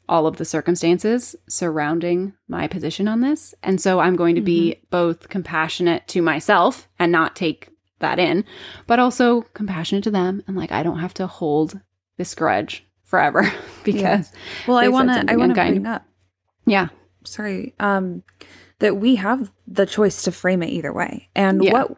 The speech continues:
Speaker 2: what way makes, which way makes us feel better inside?
Speaker 1: Right.
Speaker 2: Right? It's having the compassion and creating that dialogue around it that serves us and them, I guess.
Speaker 1: Yeah.
Speaker 2: 'Cause we are able to have a little bit more compassion. I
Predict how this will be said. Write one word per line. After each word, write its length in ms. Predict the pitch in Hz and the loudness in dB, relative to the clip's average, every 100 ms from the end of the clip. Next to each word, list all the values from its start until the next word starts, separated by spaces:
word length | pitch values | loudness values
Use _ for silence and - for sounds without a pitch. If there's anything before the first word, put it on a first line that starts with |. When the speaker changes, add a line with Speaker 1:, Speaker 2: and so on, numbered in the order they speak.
| _ | _
Speaker 2:
what 300 | 196 220 - | -4 -2 2
way 180 | 220 | 2
makes, 340 | 208 202 196 - | 2 0 -4 -2
which 200 | 208 - | 0 2
way 100 | 226 | 2
makes 260 | 202 190 - | 2 0 -2
us 160 | 170 | -4
feel 580 | - - - 185 175 160 | -6 -8 -2 0 0 -2
better 300 | 156 170 - 185 | -2 -2 -4 -8
inside? 460 | - - - - - - - - | -12 -12 -12 -14 -18 -20 -18 -2
Speaker 1:
Right. 240 | - - - | 0 0 2
Speaker 2:
Right? 240 | 190 185 - | 2 2 2
It's 320 | 180 - - - - | -2 -6 -8 -18 -4
having 340 | 175 196 190 170 | 0 2 4 2
the 80 | |
compassion 760 | 160 160 - 151 - - 90 190 _ _ _ - | 0 -2 0 -2 -2 -2 -4 -6 _ _ _ -8
and 300 | 185 175 - | -6 -6 -8
creating 600 | - 196 185 185 175 170 | -2 2 4 4 2 2
that 180 | 170 - | 0 2
dialogue 420 | 160 151 156 160 | 0 2 0 -2
around 300 | 160 160 - | -2 -2 -4
it 140 | - | -4
that 440 | - 151 - - - _ _ - - | -4 -4 -4 -8 -10 _ _ -20 -8
serves 400 | - 190 190 190 | -4 -2 -2 -4
us 360 | - - - - _ - | -4 -6 -8 -10 _ 0
and 180 | 233 190 | 0 0
them, 320 | 151 175 208 | -2 -2 -4
I 60 | 175 | -4
guess. 360 | 165 196 - - - - - | -2 -2 -6 -10 -18 -16 -6
Speaker 1:
Yeah. 240 | - - 180 | 0 2 0
Speaker 2:
'Cause 240 | - 185 | 0 2
we 120 | 175 | 2
are 140 | 165 165 | 2 2
able 200 | 170 170 | 0 0
to 80 | 180 | 0
have 120 | 165 | 0
a 40 | |
little 120 | 170 170 | 0 0
bit 80 | |
more 120 | - 170 | -2 -2
compassion. 580 | 170 160 156 175 190 - _ _ - - | -2 -2 -2 -2 -4 -8 _ _ -20 -2
I 240 | 196 202 | 2 2